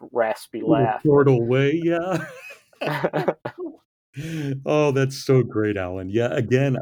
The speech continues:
Speaker 2: I never encountered that personally. I've only read about it, only heard people tell me stories, but that story is a,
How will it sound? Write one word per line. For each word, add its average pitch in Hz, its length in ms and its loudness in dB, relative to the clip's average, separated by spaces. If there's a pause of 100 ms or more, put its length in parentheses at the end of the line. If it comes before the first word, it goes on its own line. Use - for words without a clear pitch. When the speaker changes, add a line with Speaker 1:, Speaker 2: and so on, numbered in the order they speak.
Speaker 2:
I 101 80 0
never 98 360 -4
encountered 120 500 -4
that 87 180 -8
personally. 101 500 -4
I've 76 80 -12
only 92 260 -8
read 92 220 -6
about 82 320 -8
it, 85 160 -12 (400)
only 107 240 2
heard 107 240 -2
people 104 240 -6
tell 98 180 -8
me 95 120 -8
stories, 85 580 -6
but 80 220 -8 (120)
that 90 200 -8
story 98 480 -4
is 80 180 -6
a, 78 200 -4